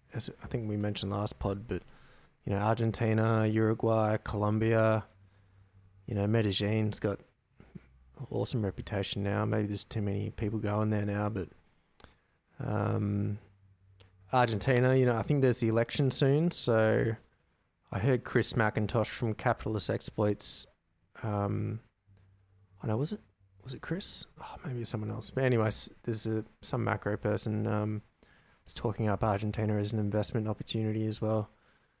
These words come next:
So it's, it's interesting.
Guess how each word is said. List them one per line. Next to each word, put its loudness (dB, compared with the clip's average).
So -4
it's, -14
it's -10
interesting. 2